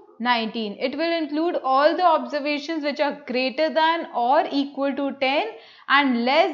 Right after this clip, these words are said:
than or equal to nineteen। So यानी टेन से लेकर नाइनटीन तक सारी ऑब्जर्वेशन मेरी इसमें फॉल कर जाएगी। ओके,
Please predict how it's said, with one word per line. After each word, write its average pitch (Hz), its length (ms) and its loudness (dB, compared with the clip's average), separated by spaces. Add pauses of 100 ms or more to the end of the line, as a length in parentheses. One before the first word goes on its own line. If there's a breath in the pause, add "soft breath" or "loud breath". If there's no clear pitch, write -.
than 330 320 2
or 302 300 4 (100)
equal 262 440 -2
to 370 120 0 (300)
nineteen। 208 480 -6 (280 loud breath)
So 294 60 -4
यानी 294 240 0 (140)
टेन 320 340 0
से 359 100 -6
लेकर 339 360 -2
नाइनटीन 262 600 -4
तक 302 240 -2 (120)
सारी 240 340 0
ऑब्जर्वेशन 247 640 -6
मेरी 254 240 -4 (180)
इसमें 247 260 -8
फॉल 202 340 -2
कर 175 160 -6
जाएगी। 185 420 -10 (100)
ओके, 349 180 -4